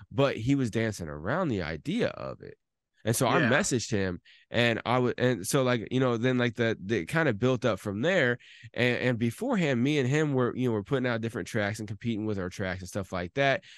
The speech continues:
Speaker 1: But
Speaker 2: Mm-hmm.
Speaker 1: then once shit hit the fan, shit started getting a little extra crazy, and he started getting really reckless on lives.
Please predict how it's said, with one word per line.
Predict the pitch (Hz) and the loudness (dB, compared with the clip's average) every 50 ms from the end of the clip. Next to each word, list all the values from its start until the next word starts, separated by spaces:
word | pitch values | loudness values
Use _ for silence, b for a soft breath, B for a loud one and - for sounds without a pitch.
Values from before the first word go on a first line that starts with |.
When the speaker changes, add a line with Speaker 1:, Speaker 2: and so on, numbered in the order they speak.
| B B | B B
Speaker 1:
But | - - 147 | 2 2 4
Speaker 2:
Mm-hmm. | |
Speaker 1:
then | 139 139 175 190 160 | 4 4 4 4 2
once | 135 123 117 | 0 0 -2
shit | - - - 170 120 | -2 0 0 0 2
hit | 127 127 117 | 2 0 -2
the | - 95 | -4 -8
fan, | 87 - - - 185 214 220 180 127 107 98 92 90 - b b b b b | -12 -10 -2 0 2 2 2 2 0 0 -2 -4 -6 -10 b b b b b
shit | - - - 123 110 | -6 -2 0 0 0
started | - 113 110 110 | 2 2 0 2
getting | 98 107 110 98 98 | 2 0 -2 0 -2
a | 98 | -2
little | 104 107 107 85 | -2 -2 -2 -2
extra | 67 92 95 - - 80 | -2 -4 -6 -6 -10 -14
crazy, | - - - 151 180 180 151 110 104 104 101 80 | -6 -2 0 2 2 2 2 0 -2 -4 -4 -2
and | 82 98 | -4 -2
he | 104 113 | -2 -2
started | 117 - 127 110 110 | -2 0 -2 -2 0
getting | 107 107 90 87 | -2 -4 -4 -4
really | 92 98 104 107 104 98 | -4 -4 -4 -4 -4 -4
reckless | 92 98 98 98 - 101 95 - | -4 -4 -6 -6 -6 -10 -10 -8
on | 90 80 85 85 90 | -10 -10 -10 -8 -4
lives. | 104 127 143 139 139 139 135 135 131 123 - - | -2 0 0 2 2 2 0 0 -2 -4 -8 -14